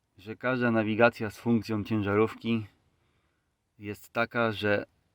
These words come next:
jak ustawisz te ustawienia, to nigdzie cię nie poprowadzi. Bo ja nie wiem, dlaczego tak jest, że w Polsce są znaki, że wszystkie firmy, do których jeżdżę, prawie wszystkie, wjeżdża się pod zakaz.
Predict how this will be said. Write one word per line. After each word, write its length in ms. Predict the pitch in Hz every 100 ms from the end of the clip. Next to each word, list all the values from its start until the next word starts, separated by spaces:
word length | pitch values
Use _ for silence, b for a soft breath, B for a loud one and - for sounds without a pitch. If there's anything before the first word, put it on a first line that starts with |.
| _ _ _ _ _
jak 160 | 107 104
ustawisz 460 | 101 135 120 113
te 120 | -
ustawienia, 580 | 110 107 110 104 127 127
to 300 | - 107 107 - _ _
nigdzie 380 | 110 131 135 131
cię 120 | 117
nie 120 | 113
poprowadzi. 680 | 104 104 110 101 95 78 82 _ _ _ _ _ _
Bo 380 | 101 131 139 165 _ _ _ _ _ _ _
ja 100 | 107
nie 120 | 117
wiem, 140 | 135 117
dlaczego 280 | 113 117
tak 160 | - 104
jest, 400 | 95 101 113 - _ -
że 160 | 95
w 60 | 101
Polsce 360 | 117 113 - 107
są 260 | 110 104
znaki, 520 | 95 123 113 - 95 110 - _ _ _ _ _ _ _ _ _ _ _
że 140 | 104
wszystkie 400 | - 156 - 143
firmy, 560 | - 139 120 98 104 113 -
do 120 | -
których 340 | - 113 110
jeżdżę, 400 | 104 101 90 104
prawie 360 | 107 143 151 117
wszystkie, 500 | - 107 - - 117
wjeżdża 340 | 113 123 117
się 140 | 113 123
pod 180 | 117 110
zakaz. 460 | 120 - - -